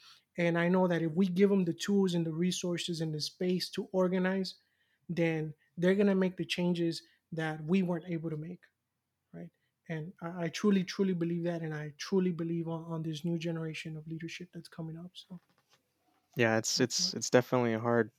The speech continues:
Speaker 2: position when I can only imagine how, you know, the students can't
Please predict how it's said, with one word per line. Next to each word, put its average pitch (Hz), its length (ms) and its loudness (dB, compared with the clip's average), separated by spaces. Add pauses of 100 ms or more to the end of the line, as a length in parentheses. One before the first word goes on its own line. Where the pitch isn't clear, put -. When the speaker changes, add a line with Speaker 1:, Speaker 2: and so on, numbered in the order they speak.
(120)
Speaker 2:
position 117 480 2
when 110 260 -4 (540)
I 131 60 0
can 127 140 2
only 123 220 4
imagine 113 460 4
how, 107 520 0 (920)
you 113 120 -2
know, 104 500 -2
the 123 360 0 (760)
students 117 640 4
can't - 600 0